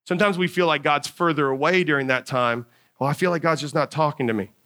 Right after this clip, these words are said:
That's on your end. That's on my end, where the communication gets bad. Ima-, notice when Jesus had all of the sin put on him, what he said right afterwards.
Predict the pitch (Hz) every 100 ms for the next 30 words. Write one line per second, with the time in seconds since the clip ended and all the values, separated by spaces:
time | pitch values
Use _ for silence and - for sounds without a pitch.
0 | _ _ _ 143 185 - 180 139 156 156
1 | 135 123 107 - _ _ _ _ _ _
2 | _ _ - 185 208 151 139 151 147 135
3 | 113 101 - _ _ _ _ - 135 -
4 | 156 151 160 147 147 151 147 139 147 147
5 | 147 139 _ _ _ _ _ _ _ _
6 | _ - 165 170 175 156 _ _ _ _
7 | - 180 285 262 190 160 143 190 156 151
8 | - 151 143 165 165 156 139 - - 160
9 | 147 - 139 123 123 135 123 120 131 -
10 | - 135 120 117 131 135 127 131 - 107
11 | 98 -